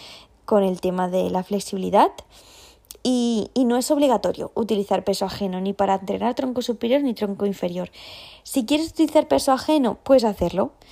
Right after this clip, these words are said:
pero también ten en cuenta eso. Cuidadín con la intensidad, sobre todo si tu prioridad es la flexi, cuidadín con la intensidad. ¿Que tu prioridad es la fuerza?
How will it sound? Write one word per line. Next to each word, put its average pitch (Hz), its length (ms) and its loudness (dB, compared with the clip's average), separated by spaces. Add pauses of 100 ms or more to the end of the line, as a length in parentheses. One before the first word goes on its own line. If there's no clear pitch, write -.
(240)
pero 247 180 6
también 220 300 0
ten 240 140 2
en 240 100 0
cuenta 240 320 4
eso. 202 340 -2 (760)
Cuidadín 208 460 6
con 233 140 2
la 240 40 4
intensidad, 226 580 0 (420)
sobre 202 260 4
todo 185 220 4
si 220 140 -2
tu 196 120 -6
prioridad 196 320 4
es 202 60 0
la 196 100 0
flexi, 208 420 0
cuidadín 190 280 0
con 214 100 -2
la 214 40 4
intensidad. 196 420 0
¿Que 262 120 0
tu 262 120 2
prioridad 254 440 2
es 349 120 0
la 330 100 2
fuerza? 311 460 2